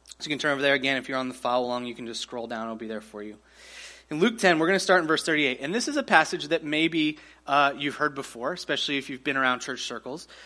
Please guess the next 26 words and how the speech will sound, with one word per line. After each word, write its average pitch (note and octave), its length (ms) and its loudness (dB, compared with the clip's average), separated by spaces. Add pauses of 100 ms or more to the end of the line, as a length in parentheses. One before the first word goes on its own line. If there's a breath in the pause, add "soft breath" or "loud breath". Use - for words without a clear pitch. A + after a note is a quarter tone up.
(120 loud breath)
uh, C3+ 300 2
for C3+ 200 -4
a B2+ 40 -2
while. G#2 400 -6 (480 loud breath)
But D3+ 80 0
in E3 160 2
Luke G3+ 220 2
ten, E3 240 4
verse D#3 180 2
thirty-eight, D3+ 460 2
this D3+ 100 -6
is D3+ 80 -6
what D3 120 4
it B2+ 60 -6
says. B2+ 240 -2
"As C#3 200 0
Jesus A3 400 2
and E3+ 180 0
the E3 60 0
disciples C#3+ 460 2
continued C#3+ 500 -4
on C#3 220 -2
their E3 120 0
way C#3+ 160 0
to C#3 140 -10
Jerusalem, C3 580 -8